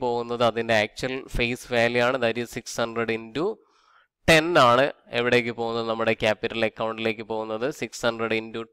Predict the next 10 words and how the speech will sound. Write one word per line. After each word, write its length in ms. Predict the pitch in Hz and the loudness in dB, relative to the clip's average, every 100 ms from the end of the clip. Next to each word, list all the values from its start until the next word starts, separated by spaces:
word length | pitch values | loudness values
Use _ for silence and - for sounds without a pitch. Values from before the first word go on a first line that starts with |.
| - | -2
ten 140 | 110 110 120 | -2 0 2
ആണ് 140 | 120 120 | 2 2
ക്യാപിറ്റൽ 400 | 117 110 117 117 117 | 0 -2 -4 -4 -4
അക്കൗണ്ടിലേക്ക് 600 | - 117 117 117 113 120 113 | -4 -6 -4 -4 -4 -6 -8
പോകുന്നത്. 420 | 110 113 113 127 135 | -8 -8 -10 -10 -12
So, 100 | - 160 214 _ _ - | -10 -12 -12 _ _ -10
that 120 | 110 | -8
is 100 | 113 - | -8 -8
six 120 | 117 - - _ - | -14 -12 -20 _ -2
thousand. 600 | 101 98 101 - 123 104 | -2 -2 -12 -10 -8 -8